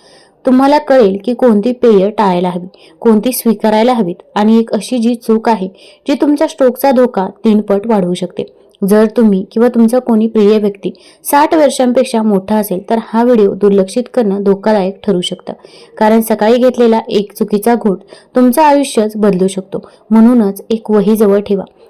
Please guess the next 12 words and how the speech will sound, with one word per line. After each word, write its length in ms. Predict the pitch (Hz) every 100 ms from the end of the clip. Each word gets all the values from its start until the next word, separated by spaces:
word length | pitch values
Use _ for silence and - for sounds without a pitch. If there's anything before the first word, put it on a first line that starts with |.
| _
शेवटपर्यंत 640 | - 262 285 277 254 240 247
बघा 240 | 233 185 190 -
आणि 140 | 214
उद्यापासून 580 | 220 202 240 247 226 196 196 - _
शहाण्या 500 | - 269 285 294 214
सवयींची 520 | 226 240 220 214 196 240
सुरुवात 320 | - 202 185 -
करा. 120 | 180 202 _ - - _
साखर 400 | - 277 277 320
घातलेली 420 | 285 - 214 208 226
थंड 240 | 240 208
कॉफी. 320 | 196 190 -